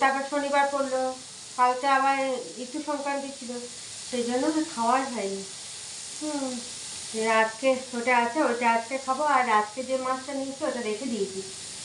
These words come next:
ধুয়ে পরিষ্কার করে রেখে দিলাম, ওটা কালকে তখন রান্না করবো। চলো, এখন তার জন্য এটা ই করে নিই, তারপরে স্যালাডের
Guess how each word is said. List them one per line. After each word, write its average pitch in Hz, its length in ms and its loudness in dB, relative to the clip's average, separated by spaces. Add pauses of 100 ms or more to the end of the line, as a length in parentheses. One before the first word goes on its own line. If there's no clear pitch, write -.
(200)
ধুয়ে 240 280 4 (120)
পরিষ্কার 226 440 -2
করে 254 140 0 (120)
রেখে 247 220 -2
দিলাম, 302 200 0 (120)
ওটা 233 160 -2 (120)
কালকে 196 360 -2
তখন - 260 -2
রান্না 180 280 -4
করবো। 185 220 -8 (2250)
চলো, 240 220 4 (280)
এখন 240 180 -4 (140)
তার 233 220 0
জন্য 233 160 0 (140)
এটা 247 140 4 (440)
ই - 100 -8
করে 262 200 4
নিই, 320 120 0 (120)
তারপরে 220 360 -2 (720)
স্যালাডের 247 460 4